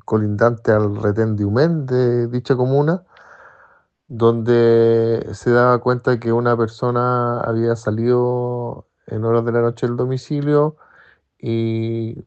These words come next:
pasado un momento no había regresado a su hogar. Esta denuncia la realizó su hermano.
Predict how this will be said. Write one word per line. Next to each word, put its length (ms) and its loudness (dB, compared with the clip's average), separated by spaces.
pasado 400 2
un 600 0
momento 640 0
no 380 0
había 200 2
regresado 500 0
a 40 0
su 160 -6
hogar. 260 0
Esta 220 -4
denuncia 320 0
la 120 2
realizó 600 -2
su 200 -4
hermano. 460 0